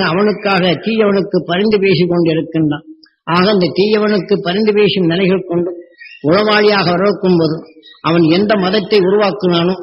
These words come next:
அந்த மதத்தின் அடிப்படை கொண்டு இன்று மக்கள் மத்தியில ஊடுருவச் செய்து இங்கே நஞ்சினை தூக்கி தன் இனத்தை பெருக்கும் நிலைகள் இன்று துரிதமான நிலைகள் போய் கொண்டிருக்கின்றது. தத்துவ ஞானிகள் காட்டிய உண்மையின் நிலைகளோ இங்கே மறைந்து கொண்டிருக்கும் இந்த வேளையில்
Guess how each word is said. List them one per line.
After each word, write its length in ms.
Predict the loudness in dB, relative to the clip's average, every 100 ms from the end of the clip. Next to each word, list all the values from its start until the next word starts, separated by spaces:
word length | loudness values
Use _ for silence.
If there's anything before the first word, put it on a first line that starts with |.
| -14 _ _
அந்த 220 | 0 2
மதத்தின் 480 | 0 0 0 0 0
அடிப்படை 460 | 0 -2 -2 -2 0
கொண்டு 280 | 0 0 0
இன்று 280 | 0 2 0
மக்கள் 360 | 0 -2 -2
மத்தியில 380 | 0 0 0 2
ஊடுருவச் 540 | 0 0 0 0 -2 -2
செய்து 260 | -2 -2 -6 _ -20 _
இங்கே 240 | 0 2 4
நஞ்சினை 440 | 4 2 2 2 0
தூக்கி 380 | 0 -2 -2 -12 -14 _
தன் 180 | -2 2
இனத்தை 400 | 2 0 0 -2
பெருக்கும் 440 | -2 -4 -2 -2 -2
நிலைகள் 320 | 0 0 0
இன்று 220 | 0 -2
துரிதமான 580 | -2 -2 -2 -2 -2 0
நிலைகள் 400 | 0 0 -2 -2
போய் 180 | -4 0
கொண்டிருக்கின்றது. 680 | 0 0 -2 -4 -4 -4 -6 -18 -20 _ _ _
தத்துவ 320 | -4 -2 0
ஞானிகள் 520 | 0 2 2 2 0 0
காட்டிய 320 | -4 -2 -2
உண்மையின் 440 | 0 0 0 0
நிலைகளோ 360 | 0 0 0 -2 -6 -18 -20 _
இங்கே 240 | 0 2 2
மறைந்து 360 | 0 2 2 2
கொண்டிருக்கும் 600 | 2 0 -2 -2 0 2
இந்த 240 | 2 2 0
வேளையில் 460 | 0 0 0 -2